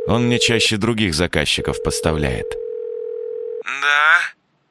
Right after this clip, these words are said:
Растягивая слова, лениво произнес голос в мобиле. «Че?» «Славик»,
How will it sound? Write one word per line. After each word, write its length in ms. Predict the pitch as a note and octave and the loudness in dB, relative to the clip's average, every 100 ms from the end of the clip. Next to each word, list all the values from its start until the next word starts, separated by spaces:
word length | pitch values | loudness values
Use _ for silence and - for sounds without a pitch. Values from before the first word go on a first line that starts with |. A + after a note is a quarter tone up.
| _ _ - | _ _ 0
Растягивая 600 | F2 - F2+ E2 E2 E2 | 0 2 2 2 2 2
слова, 400 | - F2 E2 G#2 | 2 2 2 2
лениво 380 | E2+ F2+ F#2 F2 | 2 2 0 0
произнес 480 | F2+ E2+ F#2 F2+ | 2 2 2 0
голос 380 | E2 F#2+ D#2 - | 2 2 2 0
в 40 | E2+ | 0
мобиле. 540 | E2 D#2 C2+ A1+ - _ _ _ _ _ _ _ _ _ _ | 0 0 -2 -4 -8 _ _ _ _ _ _ _ _ _ _
«Че?» 280 | - - D3 E3 E3+ D3+ A#2+ F#2+ - - _ _ _ _ _ _ _ _ _ _ _ _ _ | 0 2 0 -2 -2 -2 -2 -4 -8 -18 _ _ _ _ _ _ _ _ _ _ _ _ _
«Славик», 540 | - B2+ C3+ A2 - | -4 0 2 2 -2